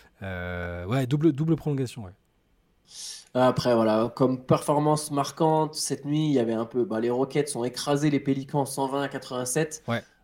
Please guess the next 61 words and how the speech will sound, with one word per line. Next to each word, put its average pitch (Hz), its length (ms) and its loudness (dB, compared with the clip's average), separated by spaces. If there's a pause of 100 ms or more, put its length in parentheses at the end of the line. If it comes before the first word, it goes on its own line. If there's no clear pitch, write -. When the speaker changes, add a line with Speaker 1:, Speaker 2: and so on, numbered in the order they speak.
(240)
Speaker 2:
Euh, 113 480 4
Jabari 143 400 6
Smith 180 360 -2
et 135 80 4
Alperen 135 400 4
Sengun 151 480 -4
ont, 113 180 -8 (560)
sont 117 260 -8
l'air 120 200 -2
bien 147 260 0
partis 165 380 -6
pour 139 180 -14
faire 117 180 -4
des 113 120 -2
belles 143 240 2
saisons, 139 420 -4
Speaker 1:
Mm. 113 40 -2
Speaker 2:
hein. 117 140 -6 (520)
Une 117 100 -4
belle 165 260 4
petite - 280 -8
saison, 147 440 0
euh, 117 200 0 (720)
il 123 80 2
y 120 40 6
a, 117 220 6
il 127 60 4
y - 20 4
a 123 40 6
une 131 140 4
activité, - 420 -4
il 160 60 0
y 196 60 8
a, 214 40 10
il 208 120 4
y 220 60 8
a 240 60 8
même 294 200 4
des 190 100 8
belles 180 180 4
séquences 151 460 -6
de 131 100 -10
jeu. 131 240 -4
Et 135 120 -2
j'ai 131 160 -4
vu 147 100 -10
quelques 143 320 -4
belles 139 140 4
séquences 131 400 -6
de 123 100 -6
jeu. 127 160 -10 (180)
Alors 117 200 4
évidemment, 131 380 2
ça 123 160 0
isole 127 340 4
les 120 160 2
ratés, 131 340 0
hein, 135 160 -2
les 120 100 -6
highlights, 135 420 -2
mais 110 260 -8